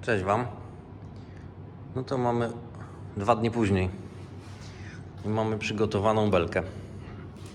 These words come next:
E, z zamontowanymi szynami. Profil aluminiowy, grubościenny, zaspawany na końcach, zrobione mocowania.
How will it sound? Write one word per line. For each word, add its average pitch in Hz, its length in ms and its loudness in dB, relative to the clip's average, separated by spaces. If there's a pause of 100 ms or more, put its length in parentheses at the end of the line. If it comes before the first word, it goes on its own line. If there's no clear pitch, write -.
(2250)
E, 107 240 0
z 95 40 -2
zamontowanymi 104 1080 4
szynami. 95 540 4 (1300)
Profil 127 360 4
aluminiowy, 107 600 6
grubościenny, 92 760 4 (880)
zaspawany 98 1300 2 (960)
na 87 100 -4
końcach, 110 600 2 (480)
zrobione 92 440 2
mocowania. 85 560 2